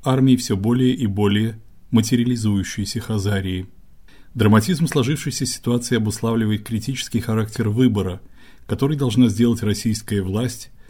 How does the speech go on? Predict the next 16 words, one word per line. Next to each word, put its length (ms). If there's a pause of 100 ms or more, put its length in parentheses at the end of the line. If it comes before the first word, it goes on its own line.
(140)
все 220
её 200
составляющие, 920 (360)
в 60
интересах 480
защиты 480
и 160
обороны 460
России. 540 (880)
Сейчас 460
наша 300
власть 460 (180)
сидит 400
на 100
двух 240
стульях. 560